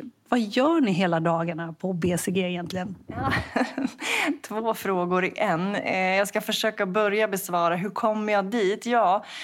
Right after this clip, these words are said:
Speaker 2: eh, det var ju ett privilegium och en förmån att få det samtalet från vår V D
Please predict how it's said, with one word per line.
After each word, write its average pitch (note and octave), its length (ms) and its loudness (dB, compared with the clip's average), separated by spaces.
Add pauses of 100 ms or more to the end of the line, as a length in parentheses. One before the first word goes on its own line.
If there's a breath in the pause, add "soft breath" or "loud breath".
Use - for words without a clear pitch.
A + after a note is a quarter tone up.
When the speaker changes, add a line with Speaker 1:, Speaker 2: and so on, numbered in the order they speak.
(180 loud breath)
Speaker 2:
eh, - 200 0
det A#3+ 120 2
var B3 120 4
ju B3 220 4
ett A#3 340 -2
privilegium G#3 840 2
och F#3+ 200 2
en F#3 260 0
förmån F#3+ 880 2
att F#3 100 -6
få F3 360 -2
det E3+ 240 -2
samtalet F3 720 0
från F#3+ 160 -2
vår E3 180 0
V E3 340 0
D G3+ 260 0